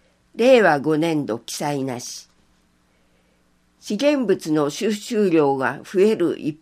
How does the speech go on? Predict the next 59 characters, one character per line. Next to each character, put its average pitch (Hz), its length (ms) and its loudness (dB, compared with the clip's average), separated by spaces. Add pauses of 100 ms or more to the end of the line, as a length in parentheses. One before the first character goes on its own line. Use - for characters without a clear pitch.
方 160 240 0
で、 - 220 -8 (400)
不 - 120 -20
適 254 300 -2
正 180 280 0
な 139 200 0
事 151 180 -4
例 180 220 4
が 165 160 -2
増 185 180 -2
え 156 100 0
て 127 120 -6
い 123 120 -6
ま 117 160 -12
す。 - 240 -20 (920)
プ 214 80 -2
ラ 269 140 0
ス - 140 -14
チ 247 100 -4
ッ 247 120 -8
ク 254 120 -6
製 226 280 0
の 185 320 0
お 214 60 4
も 226 160 2
ち 220 120 -2
ゃ 180 60 0
な 151 200 -2
ど、 110 240 -8 (480)
プ 202 80 -8
ラ 285 160 2
ス 294 120 -14
チ 240 140 -4
ッ 233 120 -6
ク 247 120 -6
製 247 300 0
品 147 340 -6
が 127 240 -10 (440)
プ 196 80 -4
ラ 269 180 0
ス - 100 -14
チ 254 160 -6
ッ 240 100 -10
ク 247 140 -6
製 226 360 0
容 214 260 2
器 214 160 -8
包 214 280 2
装 156 260 -2
と 135 180 -2
し 143 80 -10
て 127 200 -2
出 170 160 -4
さ 208 180 -4
れ 185 120 -2
て 147 140 -8
い 123 120 -6
ま 117 180 -8
す。 - 180 -20